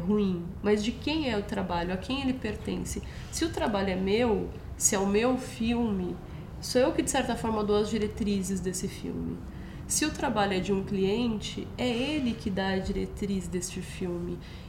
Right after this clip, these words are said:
E eu preciso, claro que eu, o meu trabalho também é sugerir, mas assim, se a pessoa quer algo assim,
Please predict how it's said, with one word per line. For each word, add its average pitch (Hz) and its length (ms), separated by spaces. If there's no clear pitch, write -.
E 226 80
eu 262 140
preciso, 254 880
claro 269 240
que - 100
eu, 202 220
o 196 40
meu 208 180
trabalho 196 400
também 220 460
é 202 60
sugerir, 202 680
mas 220 220
assim, 233 300
se - 120
a - 20
pessoa 311 380
quer 269 380
algo 190 380
assim, 262 500